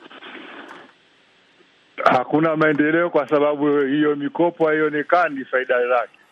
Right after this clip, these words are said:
Hiyo inachukuliwa mikopo, watu wanakula,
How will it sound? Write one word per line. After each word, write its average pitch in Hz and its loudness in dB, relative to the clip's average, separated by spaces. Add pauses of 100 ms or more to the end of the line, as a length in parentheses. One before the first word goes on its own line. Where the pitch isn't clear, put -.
Hiyo 104 -18 (480)
inachukuliwa 113 -4
mikopo, 139 -6
watu 131 -6
wanakula, 135 -6